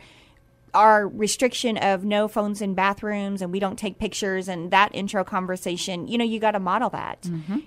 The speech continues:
Speaker 1: And I'll never forget my, uh, son, he was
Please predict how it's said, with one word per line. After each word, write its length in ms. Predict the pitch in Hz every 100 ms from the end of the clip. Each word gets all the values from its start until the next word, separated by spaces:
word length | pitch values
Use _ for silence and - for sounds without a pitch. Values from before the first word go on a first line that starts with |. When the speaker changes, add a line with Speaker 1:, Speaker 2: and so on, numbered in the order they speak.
| -
Speaker 1:
And 400 | - 208 196 196 -
I'll 140 | 220
never 300 | 220 240 294
forget 420 | 277 220 214 196
my, 460 | 208 202 185 175 - -
uh, 60 | - -
son, 520 | - 247 254 196 196
he 160 | 226 240
was 240 | 220 208